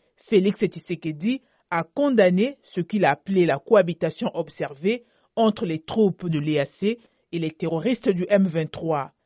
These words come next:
Après l'annonce d'envoi possible de troupes par les pays de la sadec, le président Tshisekedi a déclaré que la force d'Afrique de l'Est pourrait être invitée à quitter le pays fin juin,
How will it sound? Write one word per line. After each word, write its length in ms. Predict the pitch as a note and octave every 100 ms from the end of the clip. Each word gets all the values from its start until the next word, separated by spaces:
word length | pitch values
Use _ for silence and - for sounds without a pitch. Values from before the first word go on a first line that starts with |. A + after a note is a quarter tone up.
| -
Après 320 | F#3 - A3+
l'annonce 500 | F3+ E3+ F3+ A3 -
d'envoi 380 | G3 F#3 F#3+ F3+
possible 600 | A#3+ A#3 - A3 F3+ E3+
de 120 | E3
troupes 420 | D#3+ - G#3 F3+ E3+
par 200 | E3 D#3+
les 100 | E3
pays 300 | - F3+ F3
de 80 |
la 120 | D3 C#3
sadec, 640 | - D#3 D3 A3 - - _
le 180 | F#3 A#3
président 480 | - A3+ G3+ F#3+ G#3+
Tshisekedi 640 | - F3 E3 F#3 E3+ F3+
a 140 | F3 E3
déclaré 720 | D#3+ B3+ - E3 D#3+ A3 B3 _ _ -
que 100 | G#3
la 160 | E3
force 440 | D3 - A#3 - G3+
d'Afrique 400 | D#3+ D3+ C4+ G3
de 80 |
l'Est 460 | F3 D#3 F#3+ - E3 _ _ _
pourrait 280 | F#3+ G3+ F#3+
être 260 | G#3+ G3 - -
invitée 540 | B3 G#3 F3+ - G3+
à 80 | E3+
quitter 320 | E3 A#3 G#3
le 140 | F3+ D3
pays 340 | D3+ D#3 F#3+
fin 240 | F3 D#3+ D3
juin, 300 | D#3+ F#3